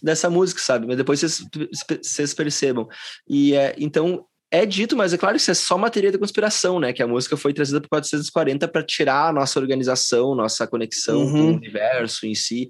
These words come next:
Speaker 1: Então tem muitas frequências que trazem, porque tem até o lado da saúde, nosso corpo é água, a água vibra, até essa capa que tem ali é de um copo vibrando quatro três dois.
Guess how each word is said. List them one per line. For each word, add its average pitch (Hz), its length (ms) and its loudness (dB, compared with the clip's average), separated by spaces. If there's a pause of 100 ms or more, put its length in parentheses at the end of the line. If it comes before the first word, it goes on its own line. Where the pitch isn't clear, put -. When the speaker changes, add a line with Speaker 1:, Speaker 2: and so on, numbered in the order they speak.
(520)
Speaker 1:
Então 131 240 0
tem 147 120 0
muitas 143 240 0
frequências 156 340 0
que 175 120 -2
trazem, 170 420 0
porque 165 200 -4
tem 160 120 0
até 156 120 -2
o 160 40 2
lado 160 200 0
da 180 100 0
saúde, 170 520 0
nosso 120 340 -4
corpo 123 300 0
é 165 80 2
água, 156 400 2
a 135 40 2
água 139 200 2
vibra, 170 540 -2
até 139 180 -2
essa 151 220 0
capa 147 300 -2
que 143 60 -10
tem 147 140 0
ali 131 220 2
é - 20 2
de 143 80 0
um 143 80 -2
copo 135 320 0
vibrando 156 440 0
quatro 160 200 -2
três 165 180 0
dois. 143 300 0